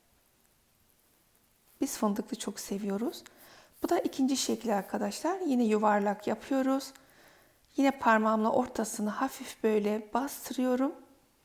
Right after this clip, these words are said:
Harcımı koyuyorum. Ve böyle parmaklarımla ağzını kapatıyorum ve elimle hafif yuvarlayıp şeklini veriyorum. Ve ters çevirip yine tepsiye alıyorum.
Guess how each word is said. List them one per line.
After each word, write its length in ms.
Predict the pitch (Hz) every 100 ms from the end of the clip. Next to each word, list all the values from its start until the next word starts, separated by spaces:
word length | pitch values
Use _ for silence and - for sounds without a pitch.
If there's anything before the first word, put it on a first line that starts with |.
| - _ -
Harcımı 460 | - 214 208 196 196
koyuyorum. 640 | - 254 247 254 269 285 - - _ _ _ _ _ _ _ -
Ve 140 | 294
böyle 360 | 285 254 233 -
parmaklarımla 1120 | - 233 220 214 - 208 202 196 190 202 320 - _ _ _ _
ağzını 440 | 254 220 208 220 214
kapatıyorum 720 | 262 254 262 - 269 269 277
ve 40 |
elimle 360 | - 247 226 214
hafif 480 | 214 254 294 - 294
yuvarlayıp 540 | 240 226 208 240 320
şeklini 460 | - 220 - 226 220
veriyorum. 460 | - - - 277 - - _ _ _ - - - _ _ _ _ _ - - - - - -
Ve 100 | 247
ters 240 | - 339 -
çevirip 500 | - 208 208 - -
yine 260 | 240 247
tepsiye 460 | - 247 - 202 208
alıyorum. 440 | 208 208 - -